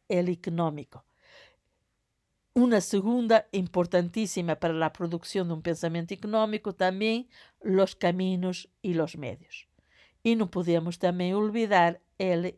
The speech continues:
hierón. La palabra economía, de hecho, y lo vuelvo a repetir, fue usada por la primera vez por Jenofonte en esa obra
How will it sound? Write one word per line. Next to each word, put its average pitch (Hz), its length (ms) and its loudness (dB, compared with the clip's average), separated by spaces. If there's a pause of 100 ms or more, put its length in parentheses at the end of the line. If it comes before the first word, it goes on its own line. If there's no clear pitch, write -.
hierón. 165 640 -4 (1000)
La 403 180 8
palabra 277 460 8
economía, 196 600 0
de 190 220 4
hecho, 370 240 0
y 156 40 0
lo 160 120 0
vuelvo 165 360 2
a 131 60 -4
repetir, 285 760 0 (320)
fue 247 400 2
usada 208 400 2
por 185 140 -4
la 165 140 2
primera 165 360 -2
vez 185 280 0
por 156 260 -8
Jenofonte 302 840 -6 (400)
en 240 260 4
esa 240 280 2
obra 214 600 6